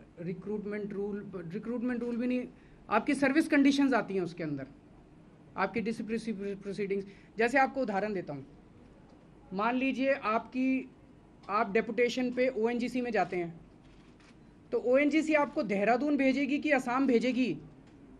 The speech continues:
ये ओएनजीसी तय करती है। लेकिन अगर आपने वहाँ पे गड़बड़ करी तो आपकी service condition parent carder में होती है, Parent carder आपकी service conditions देखता है।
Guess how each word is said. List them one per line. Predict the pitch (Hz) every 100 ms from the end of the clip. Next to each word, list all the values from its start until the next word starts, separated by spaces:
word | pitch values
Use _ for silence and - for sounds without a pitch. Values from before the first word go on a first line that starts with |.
| -
ये | 233
ओएनजीसी | 285 262 285 285 294 311
तय | 262
करती | 233 262 202
है। | 135 - - - - - - - -
लेकिन | 208 294
अगर | 285 302
आपने | 302 311 311
वहाँ | 311 277
पे | 302
गड़बड़ | 262 262 285
करी | 302 294
तो | 302
आपकी | 294 277 311
service | 302 285 320
condition | 320 294 277 294
parent | 285 262 269 262
carder | 226 226
में | 226
होती | 196 151 139
है, | 123 - - - - - -
Parent | 233 262 285
carder | 269 262 254
आपकी | 254 262
service | 247 233 247
conditions | 233 220 220
देखता | 175 165 160
है। | 143